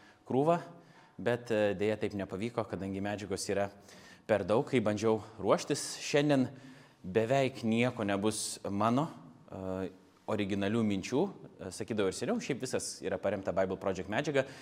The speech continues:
bet, e, prieš tai dar kažkiek įdėdavau savo, o dabar rėmiausi daugiausiai jų, e, studijų, em, užrašais. Ir ten informacijos tikrai buvo daug, deja, jie visi yra angliškai,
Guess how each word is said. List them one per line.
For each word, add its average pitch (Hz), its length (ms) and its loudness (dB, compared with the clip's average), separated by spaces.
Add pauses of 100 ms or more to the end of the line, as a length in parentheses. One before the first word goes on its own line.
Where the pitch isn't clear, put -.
(220)
bet, 113 340 6
e, 98 100 2
prieš 104 240 -2
tai 127 80 0
dar 107 140 2
kažkiek 113 360 0
įdėdavau 98 400 2
savo, 135 420 2
o 101 80 -2
dabar 98 240 2
rėmiausi 110 400 0
daugiausiai 98 680 0
jų, 107 120 0 (600)
e, 92 180 -2
studijų, 104 520 2 (300)
em, 82 460 -10 (920)
užrašais. 170 560 -2 (420)
Ir 110 400 0
ten 110 160 0
informacijos 104 480 -4
tikrai 104 320 -2
buvo 87 240 -4
daug, 131 400 0
deja, 98 380 -2 (100)
jie 104 160 -4
visi 95 300 -4 (100)
yra 95 160 -2
angliškai, 143 540 -4